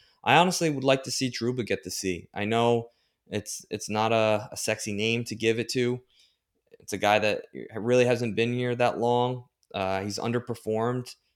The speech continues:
certainly, but I do think it's a guy that, you know, maybe it's time for him to take the next step and, and be a leader. We all know that, you know, he's one of the main guys in that locker room, one of the voices in that locker room.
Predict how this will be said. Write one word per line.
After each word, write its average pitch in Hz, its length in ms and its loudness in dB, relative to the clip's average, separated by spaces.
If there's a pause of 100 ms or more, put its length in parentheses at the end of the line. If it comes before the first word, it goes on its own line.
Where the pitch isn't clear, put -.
certainly, 131 720 -2
but 110 480 0
I 113 120 0
do 123 200 -2
think 123 300 -2
it's 123 140 -4
a 110 60 -4
guy 110 340 4
that, 107 460 2 (420)
you 110 100 -4
know, 107 160 0
maybe 113 380 0
it's 113 180 -4
time 110 280 -2
for 104 160 -4
him 104 340 -4 (220)
to 107 100 -14
take 110 260 -2
the 104 60 -6
next 101 320 -4
step - 420 -2
and, 101 300 -6
and 95 240 -12 (760)
be 113 160 -2
a 107 80 0
leader. 104 400 0
We 110 200 -2
all 117 160 2
know 110 240 0
that, 104 260 -2
you 104 80 -4
know, 98 120 -4
he's 107 160 -4
one 107 200 -4
of 101 80 -4
the 101 80 -6
main 101 260 -2
guys 95 380 0
in 95 80 -6
that 95 180 -4
locker 110 340 0
room, 110 300 -2
one 98 120 -4
of 92 80 -6
the 95 100 -6
voices 110 520 -2
in 107 80 -6
that 107 100 -4
locker 107 360 -2
room. 113 260 -4